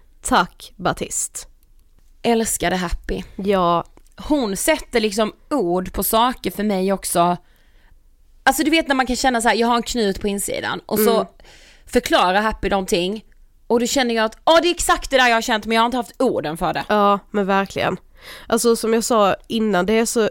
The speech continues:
Speaker 1: känns så himla viktigt att prata om det här. Eh, ja, det känns som att det är, alltså jag skulle säga att hälsoångest,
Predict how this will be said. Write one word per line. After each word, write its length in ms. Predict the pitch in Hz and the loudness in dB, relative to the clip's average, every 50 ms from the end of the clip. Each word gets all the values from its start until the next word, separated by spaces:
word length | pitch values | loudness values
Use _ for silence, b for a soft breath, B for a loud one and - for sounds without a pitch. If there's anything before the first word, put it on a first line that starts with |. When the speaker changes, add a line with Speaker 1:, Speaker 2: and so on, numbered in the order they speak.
| - - | -4 -8
Speaker 1:
känns 260 | - - 277 247 - | -2 0 0 0 0
så 80 | 240 | -4
himla 500 | 208 - - 262 254 247 247 226 220 196 | -8 -6 -4 -2 0 0 0 0 0 0
viktigt 580 | 185 190 208 - - - - - 185 180 - - | 0 -2 -6 -6 -8 -10 -6 -6 -6 -6 -6 -8
att 480 | - - 196 180 180 - _ - - b b b b b b b b b b - | -6 -4 -4 -4 -4 -8 _ -16 -16 b b b b b b b b b b -12
prata 560 | - - 226 226 226 233 247 240 - - 175 | -8 -2 2 4 4 4 4 2 0 -2 0
om 140 | 170 165 180 | 0 0 -2
det 60 | 185 | -2
här. 600 | 190 202 214 185 180 175 175 180 185 185 196 202 - b b b b b b b b - | -2 -2 0 2 2 2 2 2 2 0 -2 -4 -4 b b b b b b b b -6
Eh, 600 | - 196 196 190 190 185 185 180 180 185 180 170 - - - _ - | -4 -2 -2 0 -2 -2 -2 -2 -2 -2 -2 -4 -6 -8 -18 _ -8
ja, 200 | - 226 214 - | -4 -2 -2 -2
det 120 | - 202 220 | 0 -2 -4
känns 260 | - - 247 214 196 | -2 0 -2 -2 0
som 140 | 208 220 214 | 0 -2 -2
att 120 | 202 - | -2 -4
det 380 | - 98 - - 220 214 202 190 | -6 -10 -6 -4 -2 0 0 2
är, 280 | 185 180 185 185 185 185 - _ - - _ - _ _ - - - - - | 2 2 2 0 0 -2 -6 _ -20 -20 _ -20 _ _ -20 -20 -20 -20 -6
alltså 280 | - 233 240 - - 254 | -2 -2 -2 2 4 4
jag 100 | 247 240 | 4 4
skulle 180 | - - 240 247 | 2 0 0 0
säga 120 | - 277 | 0 -2
att 80 | 262 - | -2 0
hälsoångest, 960 | - 269 262 277 262 - - 190 175 185 196 180 175 185 233 - - - - | -2 0 0 0 -2 0 0 0 2 2 0 0 0 0 -2 -4 -8 -12 -14